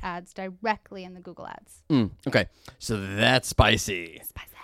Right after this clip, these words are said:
Speaker 2: Okay, who are you gonna choose? The plumber with
Speaker 1: Oh,
Speaker 2: a hundred
Speaker 1: God.
Speaker 2: bookings or the plumber with ten bookings? If Google's showing you the number of bookings, hey, you know, that guy's got a hundred bookings,
Speaker 1: Right.
Speaker 2: and this plumber's only got,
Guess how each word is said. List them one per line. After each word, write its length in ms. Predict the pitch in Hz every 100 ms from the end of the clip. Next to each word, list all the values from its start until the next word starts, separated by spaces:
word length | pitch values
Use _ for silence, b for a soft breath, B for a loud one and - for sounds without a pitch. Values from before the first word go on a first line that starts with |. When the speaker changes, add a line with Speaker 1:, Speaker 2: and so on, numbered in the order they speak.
| -
Speaker 2:
Okay, 140 | 160 131
who 180 | 170
are 20 | 202
you 80 |
gonna 160 | 196 277
choose? 460 | - 131 82 - -
The 80 | 123
plumber 240 | 131 147 151
with 160 | 139
Speaker 1:
Oh, 20 |
Speaker 2:
a 40 | 156
hundred 280 | 208 262 277
Speaker 1:
God. 60 |
Speaker 2:
bookings 480 | 139 139 143 202 - B B
or 180 | 165 185
the 80 |
plumber 280 | 196 147 165
with 180 | 180 -
ten 220 | - 127
bookings? 440 | 110 104 92 85 -
If 140 | 120
Google's 320 | 143 196 196
showing 300 | - 240 233
you 60 | 170
the 80 | 143
number 200 | 151 208
of 100 | 185
bookings, 340 | 262 214 190
hey, 180 | 233 247
you 80 | 139
know, 80 | 160
that 140 | 208
guy's 160 | 160 127
got 140 | 151
a 40 | 165
hundred 220 | 269 196
bookings, 280 | 143 120 113
Speaker 1:
Right. 80 |
Speaker 2:
and 60 | 113
this 120 | 110
plumber's 320 | - 135 135
only 180 | 135 156
got, 180 | 160